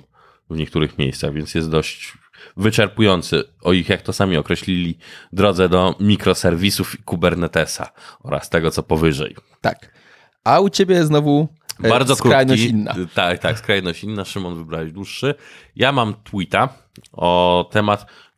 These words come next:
Speaker 1: KubeCona, e, europejskiego, który nadchodzi i będzie n-, niedługo, jest pod koniec kwietnia bodajże, czy, albo marca, już nieważne. Najważniejsze, pokazała się agenda i wygląda na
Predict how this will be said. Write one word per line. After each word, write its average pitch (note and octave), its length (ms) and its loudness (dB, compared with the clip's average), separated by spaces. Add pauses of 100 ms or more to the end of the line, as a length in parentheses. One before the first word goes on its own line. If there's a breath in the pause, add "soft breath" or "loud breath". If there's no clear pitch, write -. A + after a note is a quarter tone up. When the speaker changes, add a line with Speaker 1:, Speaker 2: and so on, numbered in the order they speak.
(120)
Speaker 1:
KubeCona, F#2 540 0 (140)
e, D#2 240 0
europejskiego, E2+ 580 2
który D#2 200 -2
nadchodzi D2+ 420 -4
i D2 80 -6
będzie D2 500 -4 (800 loud breath)
n-, F2+ 280 0
niedługo, F2 400 2
jest D#2+ 140 -2
pod - 160 -8
koniec D2+ 280 0
kwietnia D2+ 340 -4
bodajże, D#2 520 0 (1000 loud breath)
czy, - 240 -10
albo F2+ 240 2
marca, - 340 -2
już - 240 -4
nieważne. E2+ 480 2
Najważniejsze, A#2+ 560 2
pokazała A#2 580 2
się A2 280 0
agenda F#2+ 760 0
i B2+ 120 2
wygląda C#3+ 480 2
na C3+ 200 2